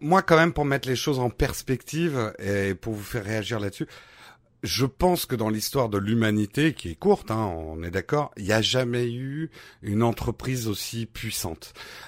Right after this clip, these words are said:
En chiffre d'affaires, c'est vrai que ça se taquine, euh, un petit peu parfois avec Apple et tout ça, mais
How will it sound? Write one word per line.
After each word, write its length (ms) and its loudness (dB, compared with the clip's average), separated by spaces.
En 140 6
chiffre 440 4
d'affaires, 460 6
c'est 140 0
vrai 200 2
que 440 2
ça 200 -2
se 100 -4
taquine, 540 0
euh, 260 2
un 100 0
petit 180 -6
peu 200 -2
parfois 340 -2
avec 240 0
Apple 340 0
et 60 -2
tout 140 -10
ça, 200 2
mais 180 0